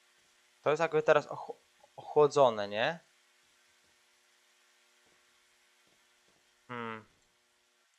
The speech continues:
Tu jeszcze mamy tego.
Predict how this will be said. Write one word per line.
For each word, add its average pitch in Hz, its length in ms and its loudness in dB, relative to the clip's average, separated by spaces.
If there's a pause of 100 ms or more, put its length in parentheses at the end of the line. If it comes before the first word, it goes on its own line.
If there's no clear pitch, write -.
(2500)
Tu 143 60 0
jeszcze 151 260 2
mamy 135 180 -2
tego. 120 680 2